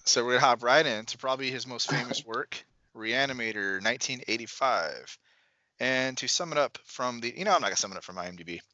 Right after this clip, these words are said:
Speaker 1: Uh, so basically, there's a doctor, uh, Herbert West, who's played by Mister Crazy Ass Jeffrey Combs, and he's trying to bring things back to death or back to life, based on H P Lovecraft's, uh, short story of the same name, which I've read. Have you guys read that before?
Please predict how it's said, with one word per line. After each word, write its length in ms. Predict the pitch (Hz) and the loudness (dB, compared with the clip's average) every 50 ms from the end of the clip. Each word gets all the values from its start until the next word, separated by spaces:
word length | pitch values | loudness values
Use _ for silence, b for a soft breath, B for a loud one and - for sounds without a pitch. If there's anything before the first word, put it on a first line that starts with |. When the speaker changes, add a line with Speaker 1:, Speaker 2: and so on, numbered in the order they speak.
| _ _ _ _ _ - - | _ _ _ _ _ 0 2
Speaker 1:
Uh, 120 | 127 135 | 4 4
so 100 | 135 - | 4 4
basically, 340 | 185 233 240 - 160 151 196 - b b b b b b b | 2 2 2 2 0 -4 -4 -6 b b b b b b b
there's 140 | 147 147 151 | -6 -4 0
a 40 | 147 | 4
doctor, 380 | 143 131 127 - 180 196 240 _ _ _ _ _ _ _ - | 4 4 4 2 -4 -10 -12 _ _ _ _ _ _ _ -6
uh, 160 | 120 113 113 | -2 -2 0
Herbert 320 | 123 127 123 131 120 117 | 0 0 -2 -2 -4 -4
West, 320 | 117 113 110 117 - - - | -2 0 0 0 0 -2 -4
who's 160 | 123 110 - | -4 -6 -8
played 320 | - - 127 117 110 104 | -6 -4 -2 -2 -2 0
by 380 | 104 107 104 101 101 98 98 98 | 2 2 4 4 4 4 2 2
Mister 600 | 101 104 104 - - - 107 101 101 101 98 95 - - - | 0 -2 -2 -2 -2 -2 -2 -4 -4 -4 -6 -8 -10 -10 -6
Crazy 340 | - - 113 107 104 101 101 | -4 -2 -2 -2 0 2 4
Ass 160 | 101 101 98 - | 4 4 2 0
Jeffrey 280 | - 110 101 - 110 | -4 -6 -6 -6 -6
Combs, 440 | - - 110 107 113 117 127 - - | -6 -6 -6 -6 -6 -4 -2 -2 -2
and 240 | 104 107 104 104 113 | 0 0 -2 -2 -2
he's 160 | 120 110 - | -4 -4 -2
trying 220 | - - 117 110 | -2 0 0 0
to 80 | 110 107 | -2 -4
bring 280 | 104 - 107 107 104 101 | -4 -6 -6 -6 -8 -8
things 260 | - - 107 104 - | -8 -8 -6 -6 -2
back 200 | - 101 104 - | -2 -2 -2 -2
to 80 | - | -2
death 260 | 98 104 104 110 131 - - | 0 2 2 2 2 0 -2
or 140 | 110 101 95 | -4 -4 0
back 240 | - 107 101 - - | 2 0 0 2 0
to 100 | - 110 | -2 -2
life, 320 | 104 107 139 175 - - _ b b b b b b b | 0 0 0 -2 -4 -10 _ b b b b b b b
based 300 | b 120 120 120 - - | b 2 2 4 4 4
on 240 | 120 117 113 110 110 | 4 2 2 0 -2
H 180 | 110 117 - - | -2 -2 -2 -2
P 100 | 123 113 | -2 -2
Lovecraft's, 580 | 110 110 - - 113 110 104 - - - - | -4 -4 0 2 2 2 2 0 -2 -2 -2
uh, 100 | 101 101 | 0 0
short 260 | - - 117 107 95 | 0 0 0 0 -2
story 400 | - - - 113 110 107 110 110 | -2 -2 -2 -2 -2 0 0 0
of 60 | 107 101 | 0 0
the 60 | 104 | 0
same 300 | - - 110 104 101 101 | 2 2 2 2 0 0
name, 220 | 101 101 101 101 | 0 0 0 2
which 240 | 104 113 120 - - | 2 2 2 4 4
I've 160 | 143 147 135 | 4 4 4
read. 240 | 120 120 123 127 120 | 4 4 4 4 4
Have 160 | 120 123 117 | 2 0 -2
you 60 | 127 | -2
guys 100 | 135 127 | -4 -4
read 140 | 135 135 135 | -4 -4 -4
that 100 | 143 131 | -4 -6
before? 300 | 147 139 - 151 147 143 | -6 -8 -8 -8 -8 -8